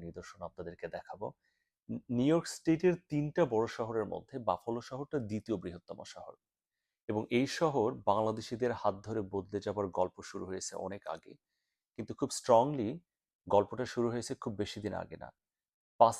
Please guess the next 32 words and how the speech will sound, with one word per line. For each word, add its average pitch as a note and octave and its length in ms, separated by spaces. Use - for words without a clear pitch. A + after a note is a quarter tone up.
থেকে C3+ 240
সাত A2 220
বছর A2+ 260
আগের F#2 340
কথা। - 220
এই B2+ 120
শহরের D#3 460
সব B2+ 220
জায়গায় D3 360
যে D3+ 40
একই A#2 160
রকম C#3+ 240
সুন্দর C#3 240
তা G2+ 120
না, G2 140
কোনো C3+ 260
কোনো C3+ 140
জায়গায় B2 320
একটু B2+ 120
কম A2+ 220
সুন্দর C#3 260
হলেও A#2 320
সেগুলো A#2 340
ডেভেলপ G2+ 420
করতে - 240
একটু - 120
সময় E2+ 280
লাগবে। F2 240
এখানে E3+ 240
বাংলাদেশিরা D#3 460
এত - 120
বেশি D3 380